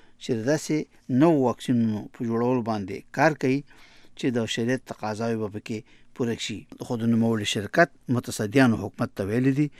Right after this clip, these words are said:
د دې ډول واکسینو تیارول به په راتلونکو پنځلسو او شلو کلونو کې ممکن شي. د اندونیزیا یو شمېر دیني عالمان هم په دې فکر دي چې له ضرر نه د واکسینو ګټه ډېره ده. باید ماشومان یې له وقایه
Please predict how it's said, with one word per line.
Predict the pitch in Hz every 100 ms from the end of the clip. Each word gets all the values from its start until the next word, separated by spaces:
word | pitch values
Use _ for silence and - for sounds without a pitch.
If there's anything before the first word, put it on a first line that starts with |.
| - - - 127
د | 113
دې | 123 113
ډول | 110 110
واکسینو | 104 - 151 151 135
تیارول | 120 110 123 139
به | 139 143 - - _
په | 135
راتلونکو | 117 - 143 127 123
پنځلسو | 120 104 120 151 156 - -
او | 123 107
شلو | 139 120 107
کلونو | 110 107 98
کې | 120 127
ممکن | 113 104 110 -
شي. | - 107 - -
د | 143 147
اندونیزیا | 143 147 147 156 214 196
یو | 190 -
شمېر | 175 135
دیني | 139 202 180
عالمان | 151 - 143 135 123
هم | 123 110
په | 107
دې | 104
فکر | 156 147 139
دي | 151 151 - - -
چې | 139
له | 120 113
ضرر | 117 147 147
نه | 135 120
د | 117
واکسینو | - 131 127 120
ګټه | 131 131 113
ډېره | 123 104 95
ده. | - - - - _ 123
باید | 123 113
ماشومان | 117 107 120 135 156
یې | 151
له | 143
وقایه | 127 127